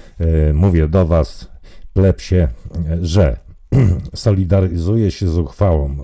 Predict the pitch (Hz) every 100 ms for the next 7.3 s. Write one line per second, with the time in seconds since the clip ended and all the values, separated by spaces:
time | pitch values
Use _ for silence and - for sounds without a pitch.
0 | - 87 80 78 - 104 - 95 - 92
1 | 87 90 98 87 87 95 95 - 90 82
2 | 85 - 95 90 78 69 78 - 92 -
3 | 78 69 - 78 73 82 78 82 69 -
4 | - - _ - 85 76 76 73 71 71
5 | 73 73 71 87 82 80 80 76 78 -
6 | 87 76 73 - 80 80 80 69 73 80
7 | 76 71